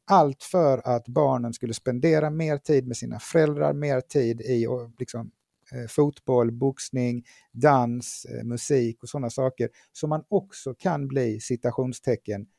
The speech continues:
hög på. Det vet alla som har gjort ett fotbollsmål eller som har tränat jävligt intensivt, att man mår bra av det. Och det, det, det kan man också bli så kallat, inte beroende av, kanske det inte är det rätt ord, men man kan bli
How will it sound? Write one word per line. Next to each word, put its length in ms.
hög 540
på. 320
Det 100
vet 360
alla 240
som 140
har 60
gjort 200
ett 100
fotbollsmål 760
eller 120
som 140
har 140
tränat 400
jävligt 300
intensivt, 560
att 100
man 140
mår 320
bra 380
av 100
det. 220
Och 100
det, 200
det, 160
det 140
kan 200
man 120
också 280
bli 200
så 140
kallat, 380
inte 240
beroende 560
av, 140
kanske 260
det 80
inte 160
är 20
det 160
rätt 360
ord, 280
men 140
man 140
kan 180
bli 220